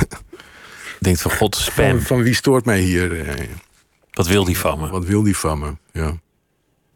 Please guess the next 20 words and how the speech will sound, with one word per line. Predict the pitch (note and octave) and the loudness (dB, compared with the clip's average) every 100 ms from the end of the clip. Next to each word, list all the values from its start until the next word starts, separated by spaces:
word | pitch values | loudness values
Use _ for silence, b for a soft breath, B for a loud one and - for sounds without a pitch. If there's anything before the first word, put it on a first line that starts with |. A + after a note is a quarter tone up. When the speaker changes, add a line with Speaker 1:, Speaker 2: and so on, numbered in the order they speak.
| _ | _
Speaker 2:
Ja. | - F2+ D#2+ F#2+ _ _ _ _ _ _ _ _ _ _ _ _ _ B B B B B B B _ _ | -10 -8 -8 -10 _ _ _ _ _ _ _ _ _ _ _ _ _ B B B B B B B _ _
Nee, | G#2 A2 | 2 4
maar | A2+ | 2
goed, | - G2 | 2 2
waar | A2 | 2
zijn | C3+ B2+ | 2 2
we | A#2 | 2
als | G2 G#2+ - | 0 0 0
de, | A2 | 0
als | C#2+ G#2 | 0 -2
het | G#2 | -2
gesprek | G2+ - A2 G#2 | -4 0 0 0
een | F#2+ | 0
vrije | A2 G#2 F#2 | 2 2 2
wandeling | G2+ G#2+ G2+ F#2+ F2 | 2 2 2 2 2
is, | F2+ F2 | 0 2
waar | G2+ | 0
zijn | - A2+ | 2 2
we | G2 | 2
uitgekomen? | F#2 G#2 - F2 D#2 D2+ D2+ D2+ D2+ D#2+ | 2 0 -4 -4 -2 -2 -2 -4 -4 -8